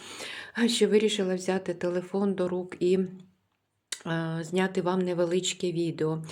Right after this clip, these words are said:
Виходила в сад, е, зрізала от такий в мене розцвів перший рік гладіолус. Подивіться теж, який він сонячний.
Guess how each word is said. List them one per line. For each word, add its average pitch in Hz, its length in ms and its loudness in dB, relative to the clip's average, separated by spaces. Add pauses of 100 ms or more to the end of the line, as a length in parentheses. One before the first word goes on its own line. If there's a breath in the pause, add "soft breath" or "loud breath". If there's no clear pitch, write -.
(320 loud breath)
Виходила 196 560 2
в 190 60 -4
сад, 247 600 -2
е, 170 540 0
зрізала 190 560 0
от 185 320 -4
такий 175 720 -4 (360 loud breath)
в - 40 -8
мене 175 240 -2
розцвів 175 680 -2
перший 175 540 -2
рік 175 380 -4
гладіолус. 170 1200 -4 (300 loud breath)
Подивіться 170 580 -2
теж, 165 280 -4
який 208 360 -2
він 190 160 0
сонячний. 160 1040 -4